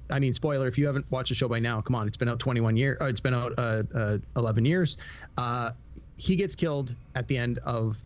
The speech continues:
the finale of season one. And that just sets everything else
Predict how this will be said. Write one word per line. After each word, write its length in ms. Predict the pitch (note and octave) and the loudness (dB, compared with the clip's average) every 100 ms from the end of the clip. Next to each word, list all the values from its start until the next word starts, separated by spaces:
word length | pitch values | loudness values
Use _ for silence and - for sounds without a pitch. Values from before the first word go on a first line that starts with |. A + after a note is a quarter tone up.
| - | -4
the 60 | |
finale 380 | B2 A#2+ A2 G#2+ | 0 2 2 0
of 80 | G#2 | 0
season 280 | - G2+ G2 | 2 2 2
one. 220 | F#2 F#2+ - - - - | 2 -2 -6 -14 -18 -4
And 240 | B2 G#2+ A2 | 0 2 4
that 240 | C#3 D3 | 2 0
just 420 | - C3 - - - - - - - - - | 0 2 2 -2 -6 -14 -16 -16 -18 -18 -2
sets 440 | - - F3+ C#3 - | 2 4 4 2 -2
everything 340 | A3+ G#3+ G3 F3 | -2 0 2 2
else 420 | E3 D#3+ - | 0 0 0